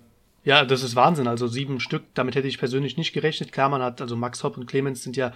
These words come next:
aufgrund der Rangliste gesetzt, aber dass dann neben Steffen Siebmann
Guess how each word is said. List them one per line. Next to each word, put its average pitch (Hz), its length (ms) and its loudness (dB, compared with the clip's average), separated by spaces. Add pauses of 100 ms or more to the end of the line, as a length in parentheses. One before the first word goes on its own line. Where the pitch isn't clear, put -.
(560)
aufgrund 123 300 -6
der 127 380 -2
Rangliste 127 680 -2
gesetzt, 127 580 -2
aber 127 320 2
dass - 560 -10
dann 123 300 -2
neben 131 360 -2
Steffen 127 320 -6
Siebmann 139 380 -2